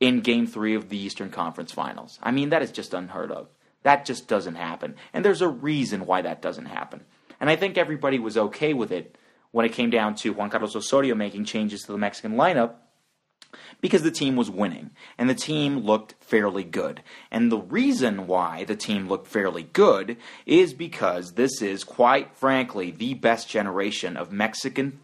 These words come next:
football players, soccer players that this country has had since the mid nineties,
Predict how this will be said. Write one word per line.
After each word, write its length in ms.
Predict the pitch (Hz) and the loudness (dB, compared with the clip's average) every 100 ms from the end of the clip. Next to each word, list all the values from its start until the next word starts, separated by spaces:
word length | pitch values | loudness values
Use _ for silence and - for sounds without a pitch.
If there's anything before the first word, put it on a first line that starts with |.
| - | 0
football 520 | 190 190 147 139 135 | 0 2 4 6 4
players, 600 | - 151 139 110 101 - | 2 2 4 2 -2 2
soccer 360 | 143 147 147 | 4 4 0
players 600 | 135 127 110 101 98 92 - - - _ | -2 4 4 2 -2 -6 -16 -20 -20 _
that 360 | 107 98 98 - | 4 4 2 0
this 200 | 147 151 | 0 0
country 520 | - 143 135 131 117 | -2 -2 -2 -2 0
has 120 | 101 | -2
had 520 | - 147 147 113 110 - - _ | 2 6 6 6 0 -10 -20 _
since 340 | - 127 123 | 0 2 2
the 80 | - | 0
mid 240 | 107 95 | -2 -2
nineties, 560 | 92 90 90 78 76 - | -4 -6 -6 -8 -10 -12